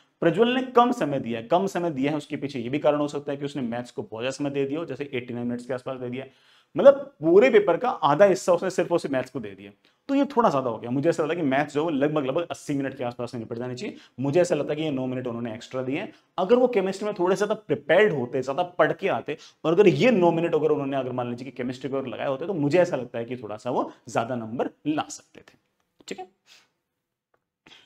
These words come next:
आगे चलते हैं बेटा, नेक्स्ट इज, कितने सवाल ऐसे हैं जो एक मिनट से कम में सही हो सकते थे? अब सुनना इस बात को, जो टॉपर वाला बच्चा है, वो इक्कीस सवाल ऐसे करे, करके आया है,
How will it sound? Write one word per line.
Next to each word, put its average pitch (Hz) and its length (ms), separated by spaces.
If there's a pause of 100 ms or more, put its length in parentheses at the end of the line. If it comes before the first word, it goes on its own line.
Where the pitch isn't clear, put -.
(100)
आगे 127 160
चलते 143 240
हैं 143 60
बेटा, - 300
नेक्स्ट 147 380
इज, 208 180 (800)
कितने 226 420
सवाल 151 520
ऐसे 131 300
हैं 160 220
जो - 260
एक 226 240
मिनट 165 280
से 196 140
कम 160 260
में 156 240
सही 151 180
हो 117 100
सकते 107 240
थे? 98 80
अब 135 60
सुनना 147 260
इस 127 100
बात 95 200
को, - 120 (440)
जो 269 200
टॉपर 233 260
वाला 202 220
बच्चा 151 360
है, 170 200
वो - 240
इक्कीस - 520
सवाल 170 320 (120)
ऐसे 160 360
करे, 135 320
करके 131 360
आया 113 220
है, 226 240